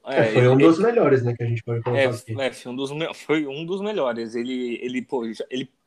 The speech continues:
Speaker 2: jogava ali na, na, no Stuttgart e tal. Ele já até, já, acho que tinha até uma visibilidade ali entre, entre alguns, alguns clubes da, da Alemanha.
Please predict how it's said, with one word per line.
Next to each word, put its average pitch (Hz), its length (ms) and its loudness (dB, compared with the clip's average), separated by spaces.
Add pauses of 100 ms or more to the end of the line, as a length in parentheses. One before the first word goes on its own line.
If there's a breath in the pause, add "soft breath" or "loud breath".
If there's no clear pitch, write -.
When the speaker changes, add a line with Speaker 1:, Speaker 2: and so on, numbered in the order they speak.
(260)
Speaker 2:
jogava 135 380 2
ali 139 120 -2
na, 131 300 -4
na, 120 720 -8
no 123 100 -10
Stuttgart 160 680 -2
e - 40 -18
tal. 208 400 -2 (280 soft breath)
Ele 143 120 -2
já 175 80 2
até, 202 200 2 (140)
já, 165 380 -2
acho - 160 -6
que 170 80 -8
tinha 175 180 -8
até 156 100 -10
uma 190 160 -4
visibilidade 147 680 -4
ali 127 160 -6
entre, 120 580 -8 (500 soft breath)
entre 127 300 -6
alguns, 117 800 -4
alguns 120 320 -4
clubes 139 340 2
da, 117 540 0 (100)
da 127 260 -4
Alemanha. 131 580 -4